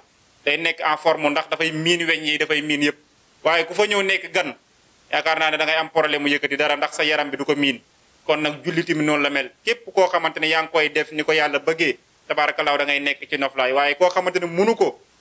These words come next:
du ko def, tabaarakallaahu, bu ko bëggee forcé itam, dafay daal di sonn,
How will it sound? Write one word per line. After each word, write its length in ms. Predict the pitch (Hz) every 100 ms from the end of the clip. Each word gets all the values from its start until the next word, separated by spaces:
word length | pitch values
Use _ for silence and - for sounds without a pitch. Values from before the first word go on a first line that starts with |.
| -
du 80 | 165
ko 100 | 175
def, 260 | 185 - - _ _
tabaarakallaahu, 580 | - 156 156 165 156 151
bu 60 | 151
ko 80 | 165
bëggee 260 | 160 156 151
forcé 320 | 156 143 147
itam, 260 | 143 135
dafay 220 | 139 143 139
daal 120 | 135
di 80 | 135
sonn, 300 | 160 147